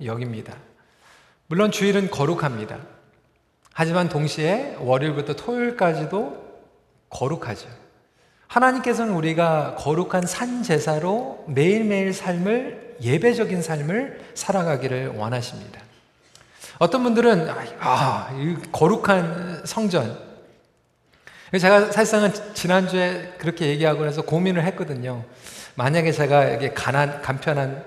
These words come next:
티셔츠에다가 이제 운동화를 신고 이렇게 올라오면 아마 불편해하시는 분들도 계시겠고, 거룩한 강대상에 운동화를 신고 올라가는 거에 대해서 불편해하시는 분들이 계시겠죠.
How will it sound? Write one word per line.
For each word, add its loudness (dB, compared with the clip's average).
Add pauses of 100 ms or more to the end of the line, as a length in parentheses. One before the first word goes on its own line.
티셔츠에다가 0
이제 -2
운동화를 2
신고 -4
이렇게 -6
올라오면 -2 (600)
아마 0
불편해하시는 2
분들도 -6
계시겠고, -10
거룩한 2
강대상에 -2
운동화를 2
신고 -6 (320)
올라가는 2
거에 -2
대해서 -4 (360)
불편해하시는 0
분들이 -8
계시겠죠. -14